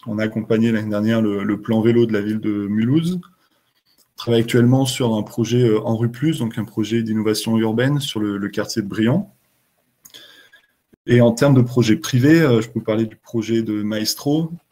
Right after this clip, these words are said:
euh, qui consiste à optimiser le suivi et mieux comprendre les consommations d'énergie, que ce soit l'eau, l'électricité ou le gaz. Et ce qui est intéressant avec ce projet, c'est que ça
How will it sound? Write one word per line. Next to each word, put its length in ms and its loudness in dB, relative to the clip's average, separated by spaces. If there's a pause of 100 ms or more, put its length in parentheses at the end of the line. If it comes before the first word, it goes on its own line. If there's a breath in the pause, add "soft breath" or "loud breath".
(540)
euh, 360 0
qui 160 -18
consiste 460 -4
à 140 4
optimiser 600 2
le 120 2
suivi 500 -2
et 60 0
mieux 180 2
comprendre 560 -4
les 100 2
consommations 540 -2
d'énergie, 520 -2 (540)
que 100 -6
ce 100 -14
soit 260 -4
l'eau, 180 2
l'électricité 540 -4
ou 80 -4
le 60 -14
gaz. 380 -2 (540 soft breath)
Et 80 -8
ce 100 -6
qui 80 -2
est 20 2
intéressant 360 2
avec 120 0
ce 80 -8
projet, 320 -4
c'est 180 -6
que 80 -8
ça 600 -4